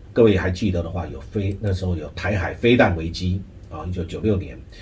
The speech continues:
一九九九年也是有非常严重的我们的这个，这个台海的危机，一九九五、九六一直到一九九九年。再来，接下来在两千年的三月份，即将台湾要这个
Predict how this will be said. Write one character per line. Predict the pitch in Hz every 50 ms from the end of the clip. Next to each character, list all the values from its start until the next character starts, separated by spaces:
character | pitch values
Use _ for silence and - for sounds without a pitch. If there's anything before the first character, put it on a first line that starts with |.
| - - - - -
一 | 220 226
九 | 208 185 143
九 | - 127 156 180
九 | 170 165 120 104
年 | 95 90 90 95 101 110 -
也 | - 90
是 | 90 - - 107
有 | 87 80
非 | - 139 117
常 | 92 90 95 92 - -
严 | 104 95 90 92 127 123 -
重 | - - 151 107 92
的 | 82 82 76
我 | 76 78
们 | 76 82
的 | 87 85 80 78 78
这 | - 95 92
个， | 85 78 73 - - - - - - - - - - - -
这 | -
个 | 95 90 87 85
台 | - - 90 95
海 | 95 92
的 | 85 -
危 | 76 73 78 78
机， | - - 78 76 76 - -
一 | - 135
九 | 123 123 101 90
九 | 90 - 104 104
五、 | 117 127 110 98
九 | 87 - 87 82 82
六 | 98 120 113 107
一 | 107
直 | 98 87 95
到 | 98 95
一 | - 95
九 | 87 - 78
九 | 76 85 87
九 | 92 92 - 69
年。 | 69 - - - - - - - - - - - - - - - - -
再 | - 240 226
来， | 175 165 165 175
接 | 175 202 196
下 | 185 190 202 147
来 | 127 117 120 123
在 | 123 - 160 139 123 113
两 | 110 110 131 135 127 113 107 104 104 95
千 | - - 190 202 190
年 | 165 123 120
的 | 123 117
三 | - - - 139 143 147
月 | 143 120 95
份， | 90 120 117 98 85 - - -
即 | - - 92 110 113
将 | - 139 127 127 135 - - - - - - - - - - - - - - -
台 | - 107 104 113
湾 | 117 123 117 120 120
要 | 120 104 90 90 - - - - - - - - - - - - -
这 | - 107
个 | 92 92 87 85 82